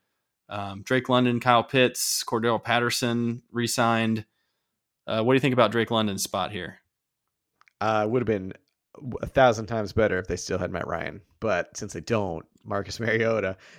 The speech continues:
Speaker 2: I mean, Atlanta's been, the past couple of years have been going in on getting offensive weapons. Obviously getting Kyle Pitts in the first round, the top five last year, and then obviously getting,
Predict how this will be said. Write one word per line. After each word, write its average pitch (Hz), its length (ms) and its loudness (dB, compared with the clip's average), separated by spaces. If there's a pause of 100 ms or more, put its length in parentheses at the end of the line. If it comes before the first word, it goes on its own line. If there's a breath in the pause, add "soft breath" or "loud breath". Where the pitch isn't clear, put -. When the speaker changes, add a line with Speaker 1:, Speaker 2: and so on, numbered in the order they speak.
Speaker 2:
I 175 100 2
mean, 170 260 2 (1000 soft breath)
Atlanta's 147 400 4
been, 127 220 0
the 113 100 -4
past 127 260 4
couple 117 180 -2
of 110 60 -2
years 120 200 0
have 101 80 -8
been 98 120 -6
going 98 260 -2
in 98 300 -8
on 92 520 -8
getting 104 180 -4
offensive 95 360 -6
weapons. 98 340 -4
Obviously 87 240 -8
getting 95 160 -14
Kyle 95 220 -4
Pitts - 220 -8
in 95 60 -12
the 95 60 -10
first 95 240 -8
round, 92 200 -8
the - 60 -18
top 92 240 -8
five 90 220 -4
last 107 320 -2
year, 110 160 -2
and 95 100 -6
then 92 80 -12
obviously 90 280 -12
getting, 90 360 -14